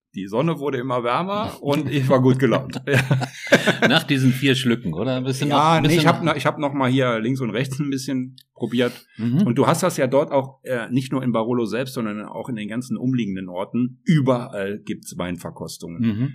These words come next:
Speaker 1: Und da findest du schon mal, ähm, Verkostungen, wo, wo fünfzig, sechzig Flaschen darum stehen, wo du dir wirklich aussuchen kannst, was du davon probieren möchtest. Also, äh, wenn du, wenn du,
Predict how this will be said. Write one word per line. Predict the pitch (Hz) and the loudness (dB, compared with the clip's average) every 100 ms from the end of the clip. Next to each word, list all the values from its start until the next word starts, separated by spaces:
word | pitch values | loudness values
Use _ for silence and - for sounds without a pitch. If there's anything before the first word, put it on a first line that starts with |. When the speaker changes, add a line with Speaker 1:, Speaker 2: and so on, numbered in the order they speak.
| - | -8
Speaker 1:
Und | - 107 101 | -6 -4 -2
da | 104 | -2
findest | 104 147 160 127 | -2 -4 -4 -2
du | 131 | -2
schon | 120 135 135 | 0 0 2
mal, | 127 120 117 113 110 107 _ _ _ _ _ _ | 2 0 -4 -4 -6 -8 _ _ _ _ _ _
ähm, | 110 101 95 98 - - - 113 | -6 -4 -4 -6 -10 -16 -16 -14
Verkostungen, | 113 127 143 139 - 135 131 117 | -8 -4 -2 -2 0 2 2 2
wo, | 107 110 110 107 101 - 110 98 | 2 0 2 2 -2 -6 -14 -8
wo | 107 107 104 107 - _ _ _ _ - | -4 -2 -2 -4 -10 _ _ _ _ -10
fünfzig, | - 135 - - 113 | -4 -4 -6 -6 -4
sechzig | 95 127 131 - 113 | -4 -6 -6 -10 -12
Flaschen | - 117 151 - 101 165 - _ _ _ _ | -6 -6 -4 -6 -6 -8 -12 _ _ _ _
darum | 104 98 101 | -8 -6 -8
stehen, | - 110 156 165 _ _ _ _ _ _ _ | -8 -6 -6 -8 _ _ _ _ _ _ _
wo | 107 104 | -10 -4
du | 113 | -2
dir | 110 110 | 0 -2
wirklich | 120 123 - | -2 -6 -6
aussuchen | 120 135 117 120 | -6 -6 -6 -6
kannst, | 117 120 113 | -4 -6 -6
was | 120 | -8
du | 110 | -8
davon | 104 120 110 | -8 -8 -8
probieren | 110 117 113 | -6 -4 -4
möchtest. | 87 82 85 - - | -6 -10 -14 -16 -10
Also, | 98 95 87 - - _ _ _ | -6 -4 -6 -8 -20 _ _ _
äh, | 110 90 - - | -10 -10 -10 -10
wenn | 98 107 | -6 -4
du, | 101 92 | -4 -6
wenn | 85 104 | -8 -8
du, | 95 | -8